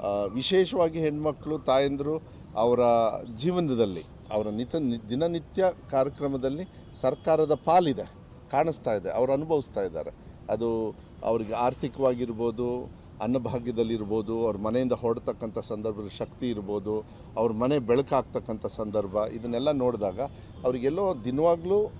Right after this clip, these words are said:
ಅವರ ಒಂದು ಕುಟುಂಬದ ಅಂಗ. ನಾನು ಮೊನ್ನೆ ಶಿಕಾರಿಪುರದಲ್ಲಿ ಹೇಳಿದೆ, ಆ, ಒಂದು ಮಾತು ಹೇಳಿದೆ, ಭಾಳ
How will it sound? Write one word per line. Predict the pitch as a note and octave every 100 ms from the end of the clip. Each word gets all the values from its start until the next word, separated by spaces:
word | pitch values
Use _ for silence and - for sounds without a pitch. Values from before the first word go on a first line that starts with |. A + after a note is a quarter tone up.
| A#2+
ಅವರ | B2 B2 A#2+ A2+ A2+ - -
ಒಂದು | B2 B2
ಕುಟುಂಬದ | - - E3+ F#3+ F3+ F3
ಅಂಗ. | F3 B2+ C3+ A#2 G#2
ನಾನು | A#2+ B2
ಮೊನ್ನೆ | C#3 E3
ಶಿಕಾರಿಪುರದಲ್ಲಿ | D3+ D#3+ E3+ E3 - D3+ D3 C3
ಹೇಳಿದೆ, | D#3 D#3+ A2
ಆ, | - - - - - - -
ಒಂದು | A#2 A#2+ A#2
ಮಾತು | C3 D3+ D3
ಹೇಳಿದೆ, | C3+ A#2
ಭಾಳ | G#2+ C3